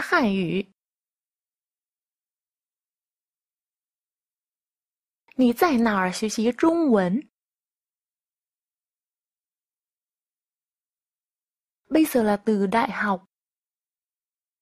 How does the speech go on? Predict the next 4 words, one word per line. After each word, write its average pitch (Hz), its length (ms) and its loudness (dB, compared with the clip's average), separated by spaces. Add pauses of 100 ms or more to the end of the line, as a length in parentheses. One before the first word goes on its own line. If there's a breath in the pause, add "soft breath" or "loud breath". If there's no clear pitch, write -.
(280)
大 262 220 0
学。 196 500 -4 (2250)
大， 220 500 -2 (1600)
大。 220 500 -2